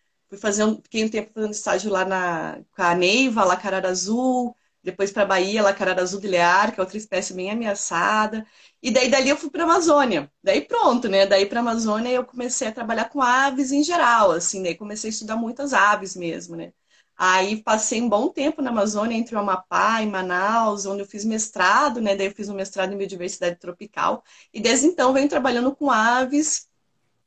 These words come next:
na região amazônica. Daí em dois mil e dezesseis eu voltei pra Curitiba. E daí tive a sorte, a oportunidade de conseguir voltar pro projeto, que eu nem esperava, né? Porque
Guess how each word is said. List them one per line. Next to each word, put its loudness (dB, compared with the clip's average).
na 0
região 2
amazônica. 2
Daí 2
em 0
dois -4
mil -2
e -8
dezesseis -4
eu -4
voltei -2
pra -4
Curitiba. -4
E 0
daí 6
tive 2
a 6
sorte, 0
a 0
oportunidade -2
de -6
conseguir -4
voltar -4
pro -8
projeto, 2
que -8
eu -4
nem -4
esperava, 2
né? -2
Porque -4